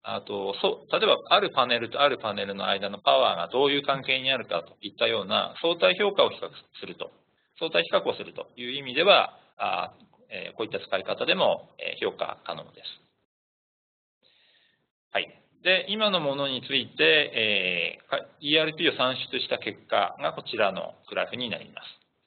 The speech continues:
横軸周波数で縦軸がイーアールピーのデシベルと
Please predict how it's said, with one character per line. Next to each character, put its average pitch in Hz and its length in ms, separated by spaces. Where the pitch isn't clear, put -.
横 147 240
軸 160 240
周 151 200
波 147 120
数 127 160
で 139 120
縦 117 260
軸 - 260
が 139 100
イ 110 140
ー 104 120
ア 104 40
ー - 20
ル 101 80
ピ - 160
ー 101 80
の 113 100
デ 117 120
シ 113 140
ベ - 120
ル - 100
と - 140